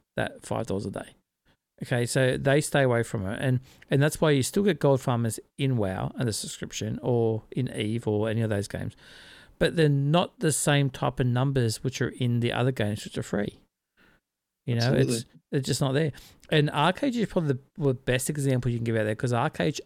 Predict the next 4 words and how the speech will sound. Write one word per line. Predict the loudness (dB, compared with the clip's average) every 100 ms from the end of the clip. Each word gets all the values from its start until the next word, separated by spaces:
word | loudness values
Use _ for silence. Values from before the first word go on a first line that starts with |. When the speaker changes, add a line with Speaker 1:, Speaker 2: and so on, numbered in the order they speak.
| -2
Speaker 1:
Unchained | -2 0 -2 -2 0 -2 0
versus | -2 -2 -4
Arcade | -4 -2 -2 -2 -4
itself. | -8 -6 -4 -4 -8